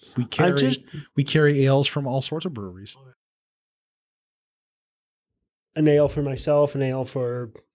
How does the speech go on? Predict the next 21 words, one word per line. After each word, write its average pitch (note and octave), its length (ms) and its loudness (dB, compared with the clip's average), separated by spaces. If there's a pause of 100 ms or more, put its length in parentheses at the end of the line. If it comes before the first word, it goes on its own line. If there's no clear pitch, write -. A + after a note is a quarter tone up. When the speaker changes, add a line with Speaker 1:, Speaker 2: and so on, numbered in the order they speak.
(220)
Speaker 2:
for - 120 -12
my B2 140 -2
compatriot B2+ 520 0
Speaker 1:
Of G#4+ 60 4
course. A#2+ 240 4
Speaker 2:
here. A#2 60 -6 (460)
Speaker 1:
She A2 300 -6 (440)
scurries G2+ 440 -6
off. F#2+ 340 -16 (240)
Speaker 2:
And C#3+ 480 4 (800)
privacy C3 840 0 (800)
after C3 320 -2
you've A#2 200 -2
returned. G#2 480 -8 (400)
Speaker 1:
And B2+ 100 -4
so C3+ 100 2
she C3 160 0
comes C#3 300 0
back C3 360 2
with B2+ 220 -2
the, A#2 380 2